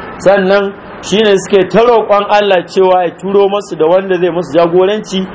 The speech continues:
su je su yaƙi don su kwato akwatin. To, shi ne sai aka ce alamar cewa shi wannan sarki Ɗaluta shi ne dai kwamandan ku, za ku ga wani akwati ya taho a cikinsa akwai natsuwa, ma'ana za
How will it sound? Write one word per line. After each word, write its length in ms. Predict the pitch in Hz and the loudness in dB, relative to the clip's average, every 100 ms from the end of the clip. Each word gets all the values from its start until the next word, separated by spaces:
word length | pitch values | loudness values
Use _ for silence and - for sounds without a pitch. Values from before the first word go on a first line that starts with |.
| - - - | -14 -16 -14
su 140 | - | -4
je 140 | 135 226 | 0 2
su 220 | - - | 0 0
yaƙi 480 | 196 202 233 226 202 | 2 2 2 -2 -4
don 140 | 190 202 | -2 -4
su 120 | 180 | -2
kwato 300 | 180 180 180 | 0 0 2
akwatin. 460 | 170 - 123 - - - - - - - | 0 -2 -4 -4 -8 -10 -18 -18 -16 -10
To, 80 | 120 | -6
shi 180 | - 240 | -2 2
ne 100 | 208 | 2
sai 240 | 175 202 | 2 2
aka 260 | 220 208 190 | 2 0 -2
ce 300 | - 190 160 - | -2 0 0 2
alamar 720 | 160 175 226 240 226 185 143 | 2 2 2 0 -2 -6 -8
cewa 520 | - 226 208 180 190 185 | -6 0 2 2 0 -2
shi 240 | - 214 | -6 -2
wannan 460 | 233 247 269 269 214 170 | 0 2 0 0 -2 -2
sarki 360 | 175 170 180 | -6 -4 -4
Ɗaluta 540 | 190 185 180 185 185 143 - - - - - | 0 2 2 0 0 -2 -4 -14 -16 -16 -8
shi 160 | - 254 | -2 0
ne 160 | 247 | 2
dai 140 | 220 220 | 2 0
kwamandan 540 | 214 180 202 214 190 156 | 0 0 0 0 -2 0
ku, 160 | 214 262 - - - | -2 -2 -6 -18 -14
za 200 | - 180 220 226 | 0 2 2 0
ku 80 | 185 | 2
ga 140 | 202 | 2
wani 220 | 214 220 | 2 2
akwati 600 | 220 185 175 165 156 - 190 | 0 -2 -2 0 -2 0 2
ya 120 | 208 196 | 2 0
taho 260 | 190 185 196 196 - - - | 0 2 2 0 -12 -20 -2
a 80 | 156 | -2
cikinsa 440 | 165 - 208 208 175 | 0 0 0 2 0
akwai 320 | 156 190 214 | 2 2 2
natsuwa, 420 | 190 147 - 170 160 - - - - | 0 -2 0 0 0 -4 -20 -12 -2
ma'ana 400 | 143 156 190 196 | 0 2 2 2
za 180 | 214 | 2